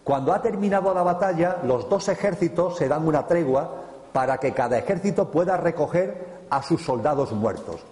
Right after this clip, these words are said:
sus cadáveres. Y los compañeros de Er recogen su cadáver y se lo llevan al pueblo donde vive, mejor dicho, donde vivía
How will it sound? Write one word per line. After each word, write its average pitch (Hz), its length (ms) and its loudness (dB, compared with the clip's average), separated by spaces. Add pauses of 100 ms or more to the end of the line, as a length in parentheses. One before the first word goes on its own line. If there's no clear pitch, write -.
sus - 260 0
cadáveres. 90 600 -4 (840)
Y 123 580 0 (220)
los 120 220 0
compañeros 120 640 0
de 151 140 4
Er 208 360 0
recogen 127 500 0
su 127 160 -2
cadáver 95 480 0 (440)
y 226 120 0
se 220 160 0
lo 202 100 2
llevan 202 440 0 (300)
al 139 220 0
pueblo 151 260 2
donde 160 280 2
vive, 208 280 0 (460)
mejor 110 240 -2
dicho, 120 340 -4
donde 110 260 0
vivía 135 320 0